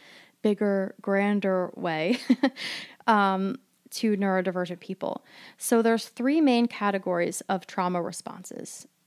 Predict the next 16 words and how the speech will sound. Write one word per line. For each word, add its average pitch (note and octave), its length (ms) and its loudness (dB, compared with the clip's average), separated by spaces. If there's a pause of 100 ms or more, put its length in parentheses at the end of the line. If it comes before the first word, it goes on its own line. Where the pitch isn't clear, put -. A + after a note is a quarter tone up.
(240)
and F#3+ 420 0 (760)
it's - 440 -4 (180)
emotional G#3 640 2
reactions, A3 920 -2 (760)
avoidance, G3 880 -4 (260)
and G3 140 0
worldview F#3 800 -4 (120)
change. - 680 -10 (400)
And A3 120 2
emotional D4 840 0
responses G3 1040 -6 (720)
are G3 160 2
things F#3+ 380 -4
like F#3 180 0
feeling F#3+ 320 -2
guilty G3 720 -2